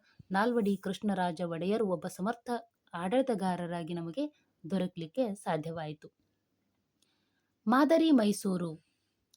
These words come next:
ಏನ್ ಮಾದರಿ ಮೈಸೂರು? ಹತ್ತೊಂಬತ್ನೂರ ಎರಡರ ಆಗಸ್ಟ್ ಎಂಟನೇ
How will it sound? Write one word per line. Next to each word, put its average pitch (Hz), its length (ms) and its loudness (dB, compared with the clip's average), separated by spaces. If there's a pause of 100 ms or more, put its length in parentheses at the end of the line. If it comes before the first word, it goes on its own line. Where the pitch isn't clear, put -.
ಏನ್ 330 160 8
ಮಾದರಿ 220 360 6
ಮೈಸೂರು? 185 760 -2 (720)
ಹತ್ತೊಂಬತ್ನೂರ 277 600 4 (120)
ಎರಡರ 214 440 4 (240)
ಆಗಸ್ಟ್ 240 540 2
ಎಂಟನೇ 240 640 2